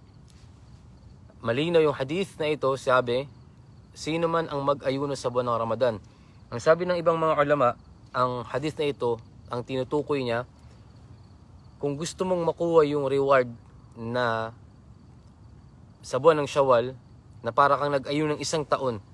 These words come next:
mag-ayuno, sino man ang mag-ayuno ng buwan ng Ramadan, pagkatapos sinundan niya ito ng anim na araw sa buwan ng Shawwal, at tayo ngayon ay nasa buwan ng Shawwal, tayo ay nasa ika,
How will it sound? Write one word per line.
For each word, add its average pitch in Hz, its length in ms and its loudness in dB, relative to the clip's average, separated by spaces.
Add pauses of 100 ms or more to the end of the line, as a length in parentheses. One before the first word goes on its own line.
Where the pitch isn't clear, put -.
(520)
mag-ayuno, 131 400 -2
sino 143 240 -4
man 143 160 -2
ang 139 80 -2
mag-ayuno 139 400 0
ng 127 80 -6
buwan 135 160 0
ng 135 160 0
Ramadan, 135 320 2
pagkatapos 143 720 -2
sinundan 139 480 -2
niya 147 160 -6
ito 143 160 -6
ng 135 160 -6
anim 160 240 -2
na 160 160 -4
araw 143 160 4
sa 135 160 -2
buwan 156 240 0
ng 139 80 -2
Shawwal, 139 400 0
at 117 80 -10
tayo 123 240 -2
ngayon 131 160 -4
ay 120 80 -8
nasa 120 320 -2
buwan 117 240 -2
ng 107 80 -8
Shawwal, 120 400 -2 (560)
tayo 120 240 2
ay 120 160 -2
nasa 120 240 -4
ika, 120 560 -2